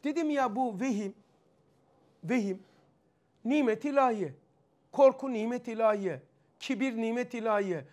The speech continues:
Haset nimet ilahiye. Gadap nimet ilahiye. Hangisi? Vasatı. İfrat tefriti rezil ediyor bizi.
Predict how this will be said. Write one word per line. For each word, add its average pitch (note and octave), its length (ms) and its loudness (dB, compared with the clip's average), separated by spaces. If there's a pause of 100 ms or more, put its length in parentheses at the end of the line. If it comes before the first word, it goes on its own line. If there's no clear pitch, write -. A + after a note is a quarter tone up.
(120)
Haset C4 440 2
nimet A#3+ 320 -4
ilahiye. G3+ 560 -2 (240)
Gadap B3+ 400 2
nimet A#3+ 320 -4
ilahiye. F3+ 360 -4
Hangisi? C#4 520 -4
Vasatı. F#3+ 480 -6 (1200)
İfrat D4+ 400 2
tefriti C#4 500 -6 (220)
rezil D3+ 320 -4 (640)
ediyor D#3+ 340 -6
bizi. B2+ 280 -20